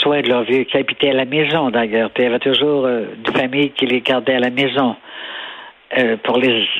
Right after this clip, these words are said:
les envoyer à l'hôpital. Il faudrait vraiment qu'ils soient pas en bonne santé. Alors, je me rappelle qu'on, on les gardait, on les visitait, on les aimait, et ça s'est détérioré avec ça. C'est pas, c'est, là,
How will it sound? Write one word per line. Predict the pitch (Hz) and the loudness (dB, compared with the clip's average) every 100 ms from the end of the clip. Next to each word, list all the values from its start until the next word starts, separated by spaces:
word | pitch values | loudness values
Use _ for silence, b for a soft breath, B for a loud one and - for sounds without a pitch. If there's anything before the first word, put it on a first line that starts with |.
| - - - | -8 -12 -2
les | 117 123 | 0 2
envoyer | 131 131 | 2 2
à | 127 | 2
l'hôpital. | 123 - 156 156 | 0 0 0 0
Il | 120 | 0
faudrait | 113 127 | 0 0
vraiment | 117 123 127 | 2 0 2
qu'ils | 139 - | 0 0
soient | - 120 | 0 -2
pas | - | -2
en | 123 | -2
bonne | 113 123 - | 0 -2 0
santé. | 120 - 147 127 | -2 0 0 2
Alors, | - 127 127 113 - - - | 0 0 0 -2 -4 0 0
je | |
me | 123 | 0
rappelle | 117 131 - 147 | -2 -2 0 -2
qu'on, | - 120 104 | 0 -2 -2
on | 127 | -2
les | 123 120 | 0 0
gardait, | 131 117 139 156 151 | 0 0 0 2 2
on | 123 113 117 | 0 -4 -2
les | 120 | 0
visitait, | 117 139 147 123 - 147 147 143 | 2 2 2 0 0 0 2 2
on | 120 | 0
les | 117 117 123 | -2 0 0
aimait, | 117 131 - B B B B - | 0 0 0 B B B B -4
et | 139 131 123 | 0 2 2
ça | 127 | 2
s'est | - | 0
détérioré | 127 131 139 127 120 120 127 127 | 0 0 0 0 0 0 0 0
avec | 110 120 | 0 0
ça. | - 135 | 0 0
C'est | 139 | 0
pas, | 139 135 - | 0 -2 0
c'est, | 123 - - - | -2 -2 -10 -12
là, | 127 131 | -2 -2